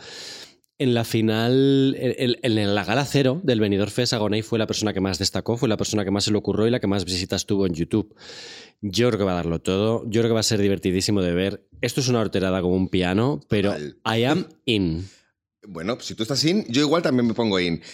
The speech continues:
Speaker 2: Hay que decir que Agoney viene de Operación Triunfo, o sea, él ha demostrado que tablas tiene, que este tipo de canciones las defiende muy bien, porque en, en Operación Triunfo hizo,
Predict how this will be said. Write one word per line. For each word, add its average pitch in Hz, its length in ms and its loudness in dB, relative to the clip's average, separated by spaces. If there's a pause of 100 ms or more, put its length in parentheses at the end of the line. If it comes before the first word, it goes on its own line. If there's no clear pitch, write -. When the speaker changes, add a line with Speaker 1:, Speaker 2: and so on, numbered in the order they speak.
(120)
Speaker 2:
Hay 113 120 0
que 151 60 2
decir 147 200 2
que 175 60 0
Agoney 131 300 4
viene 127 200 2
de 135 80 4
Operación 95 440 0
Triunfo, 135 380 2
o 165 40 4
sea, 117 160 2
él 113 80 2
ha 120 60 6
demostrado 123 420 2
que 117 100 0
tablas 117 440 0
tiene, 139 500 2 (340)
que 110 240 0
este 123 160 -2
tipo 131 240 0
de 123 120 2
canciones 117 420 0
las 101 100 0
defiende 104 300 -2
muy 98 120 0
bien, 101 160 0
porque 120 220 -4
en, 95 120 0
en 92 280 0
Operación 95 320 -2
Triunfo 95 360 -2
hizo, 95 420 0